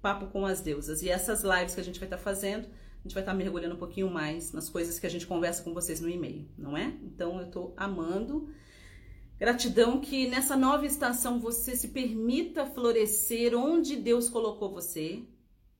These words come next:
Muito importante, floresça onde Deus te colocou.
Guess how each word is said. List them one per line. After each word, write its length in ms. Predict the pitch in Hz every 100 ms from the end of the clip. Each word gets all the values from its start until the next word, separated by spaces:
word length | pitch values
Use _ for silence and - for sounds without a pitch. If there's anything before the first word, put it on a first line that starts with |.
| _ 165
Muito 400 | 190 240 247 240
importante, 560 | 220 202 160 156 156
floresça 640 | - 196 190 196 240 -
onde 200 | 214 196 160
Deus 200 | 170 170
te 120 | -
colocou. 720 | 175 151 151 151 147 156 -